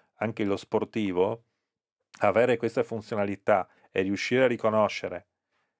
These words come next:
le differenze di durezza, quindi materiali diver-, diversi sul fondo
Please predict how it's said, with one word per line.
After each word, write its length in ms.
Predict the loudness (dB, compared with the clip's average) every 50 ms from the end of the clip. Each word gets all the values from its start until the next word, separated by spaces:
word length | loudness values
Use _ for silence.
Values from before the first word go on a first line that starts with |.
| _ _ _ _ _
le 500 | -10 -8 -4 -2 0 0 0 0 -2 -8
differenze 960 | _ -14 -6 -6 -6 -6 0 0 2 2 2 2 0 -2 -6 -2 0 0 0
di 140 | 0 -4 -6
durezza, 600 | -2 2 4 4 4 4 2 -4 -8 -8 -8 -8
quindi 340 | _ -6 -4 -4 -4 -4 -2
materiali 520 | -2 -4 -2 -2 -2 2 2 2 2 2
diver-, 320 | 0 0 2 2 2 2 -2 -10 -20 _ _ _ _ _ _ _ _ _ _ _ _
diversi 520 | _ -6 0 2 4 4 4 2 -2 -12
sul 200 | -8 -6 -8 -8
fondo 680 | -4 0 0 2 2 0 0 2 2 2 2 0 -2